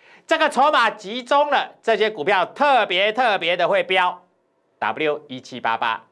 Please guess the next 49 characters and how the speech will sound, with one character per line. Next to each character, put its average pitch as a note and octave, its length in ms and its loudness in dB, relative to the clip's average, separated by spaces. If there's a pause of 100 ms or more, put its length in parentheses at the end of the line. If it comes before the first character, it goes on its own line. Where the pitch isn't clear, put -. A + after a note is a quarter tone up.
各 A#2 80 -6
位 A2 180 -2
扫 F#2+ 360 -2
描 A2 240 -2
Q C3 200 -8
R G#2 140 -4
code， F#2 340 -10 (420)
我 A2+ 120 -4
是 D3 160 -2
专 F#3+ 320 0
门 B2+ 380 -4
计 E3 200 -12
算 A2+ 260 -2 (140)
主 E2 220 -20
力 A2 140 -8
筹 D2 200 -12
码。 - 140 -16 (720)
好， E3 380 0 (1080)
今 F#3+ 180 2
天 G3+ 400 2 (120)
大 F3 200 2
盘， A#2 320 -2 (920)
今 C3+ 100 -4
天 B2+ 100 -2
四 C3 220 -10
月 B2+ 320 0
二 B2+ 160 -2
十 - 160 -12
二 A#2+ 180 -2
号， A2+ 300 -4 (100)
今 B2+ 120 -10
天 B2 100 -6
大 B2+ 180 0
盘 G2+ 200 -4
开 G#2+ 180 -6
低 G#2 160 -12
走 C#2 240 -12
高。 D#2 240 -12 (1400)
你 A#3 100 2
有 D4 80 6
没 D4 80 4
有 C#4 80 2
参 B3 300 0
加 A#3+ 180 2
我 D3+ 180 0
的 C3+ 320 -4
Telegram D3 520 -4
里 D#2+ 100 -20
面？ F2+ 260 -14